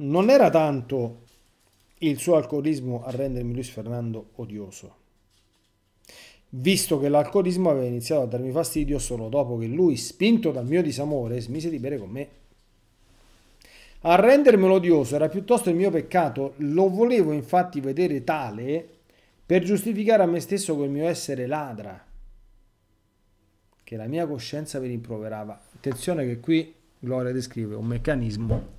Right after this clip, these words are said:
sottilissimo di autogiustificazione, di tacitazione della coscienza.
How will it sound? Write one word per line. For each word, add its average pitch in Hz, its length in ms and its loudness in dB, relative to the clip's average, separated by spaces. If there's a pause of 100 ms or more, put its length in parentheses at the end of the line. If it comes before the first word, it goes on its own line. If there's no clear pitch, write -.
(680)
sottilissimo 120 1200 -8 (1600)
di 139 260 -8 (120)
autogiustificazione, 123 1400 -2 (380)
di 123 200 -8
tacitazione 147 840 -2
della 113 220 -8
coscienza. - 680 -18